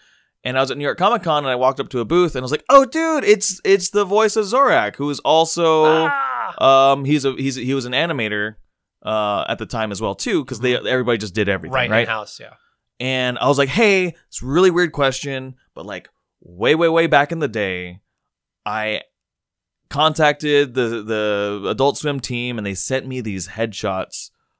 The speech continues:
Speaker 1: of the characters, and they're autographed." I was like,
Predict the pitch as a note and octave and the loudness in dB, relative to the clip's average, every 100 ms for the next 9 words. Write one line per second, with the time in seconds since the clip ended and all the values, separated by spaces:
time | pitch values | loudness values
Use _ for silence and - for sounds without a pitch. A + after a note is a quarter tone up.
0 | _ G2+ G2+ G2 F2 - _ _ G2+ - | _ -2 -2 -2 -10 -20 _ _ -16 -4
1 | C#3+ C3 - G1+ - - - _ G#2 G#2 | 2 2 0 -12 -14 -16 -18 _ -8 -6
2 | G2 B2 C3+ A2+ D#2 D#2+ - F#2 - | -2 4 6 4 -2 -8 -12 -14 -14